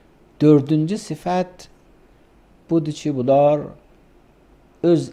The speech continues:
iffətlərini saxlayarlar. Əxlaqa uyğun olmayan işlərdən uzaqdırlar. وَالَّذِينَ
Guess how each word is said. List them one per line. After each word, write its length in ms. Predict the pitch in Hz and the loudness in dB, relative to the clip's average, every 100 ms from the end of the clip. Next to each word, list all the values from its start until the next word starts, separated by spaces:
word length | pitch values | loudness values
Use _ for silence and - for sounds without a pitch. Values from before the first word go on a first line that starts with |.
| - | -8
iffətlərini 960 | 117 - - - - _ 107 104 104 131 | -10 -12 -10 -10 -12 _ -6 -4 -4 -6
saxlayarlar. 880 | - 90 - 92 95 90 80 71 - - _ _ _ _ _ _ _ _ _ _ _ _ _ _ _ _ _ _ _ _ _ _ 110 | -8 -12 -10 -8 -6 -6 -8 -12 -16 -20 _ _ _ _ _ _ _ _ _ _ _ _ _ _ _ _ _ _ _ _ _ _ -10
Əxlaqa 640 | - - 101 117 107 135 135 - | -10 -10 -4 -4 0 0 0 -2
uyğun 320 | 113 98 110 110 | -6 -6 -6 -6
olmayan 480 | 104 104 117 135 123 107 - _ _ - | -8 -6 -4 -4 -4 -8 -16 _ _ -16
işlərdən 760 | - - 110 110 120 113 139 | -14 -8 -6 -4 -4 -4 -4
uzaqdırlar. 800 | 127 90 110 104 - 82 76 71 - - _ 82 | -6 -8 -8 -8 -12 -14 -14 -14 -18 -20 _ -10
وَالَّذِينَ 640 | 92 95 98 87 110 131 | -8 -6 -6 -8 -6 -4